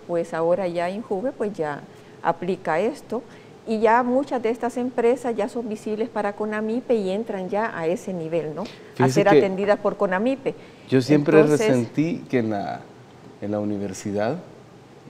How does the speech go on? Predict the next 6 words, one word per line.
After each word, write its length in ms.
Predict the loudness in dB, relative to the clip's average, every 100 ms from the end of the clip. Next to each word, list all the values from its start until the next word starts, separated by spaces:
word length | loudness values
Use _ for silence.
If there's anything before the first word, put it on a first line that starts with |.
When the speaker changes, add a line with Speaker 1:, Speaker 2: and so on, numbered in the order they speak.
| -18 -14
Speaker 2:
para 120 | -12
el 60 | -10
caso, 280 | -6 -6 -8 -20 -20 -20 -20 -16
eh, 200 | -12 -12 -10
en 120 | -8
periodismo, 560 | -2 2 4 4 2